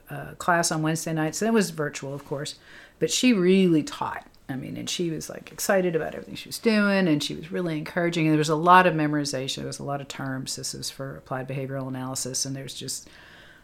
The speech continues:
a lot of, uh, new stuff. I mean, I knew it all to some degree just through education, and,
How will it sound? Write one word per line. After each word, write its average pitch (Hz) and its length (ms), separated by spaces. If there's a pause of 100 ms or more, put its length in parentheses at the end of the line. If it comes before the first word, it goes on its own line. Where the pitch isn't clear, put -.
(280)
a 156 40
lot 165 220
of, - 160
uh, - 80 (320)
new 208 300
stuff. 165 400
I 190 60
mean, 202 360 (540)
I 247 100
knew 196 300
it 214 160
all 190 1000
to 185 120
some 180 220
degree 165 340
just 160 280
through 147 220
education, 151 800
and, 147 180